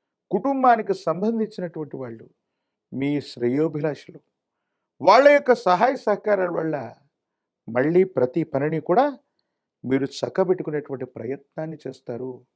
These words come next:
ఆర్థికపరమైనటువంటి అంశాల్లో అనుకూలవంతమైనటువంటి ప్రయోజనాన్ని మీరు తప్పకుండా పొందే అవకాశం ఉంటుంది. ఎప్పుడైతే తీక్షణమైనటువంటి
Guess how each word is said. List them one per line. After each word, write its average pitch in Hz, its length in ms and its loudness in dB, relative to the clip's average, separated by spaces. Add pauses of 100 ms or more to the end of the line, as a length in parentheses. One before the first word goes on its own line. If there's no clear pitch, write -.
(920)
ఆర్థికపరమైనటువంటి 208 1120 2
అంశాల్లో 156 440 -4 (840)
అనుకూలవంతమైనటువంటి 160 1040 0 (100)
ప్రయోజనాన్ని 139 720 -6 (640)
మీరు 131 260 0
తప్పకుండా 160 400 -2 (100)
పొందే 131 280 -4
అవకాశం 135 420 -8
ఉంటుంది. - 280 -20 (960)
ఎప్పుడైతే 220 420 4 (240)
తీక్షణమైనటువంటి 202 880 0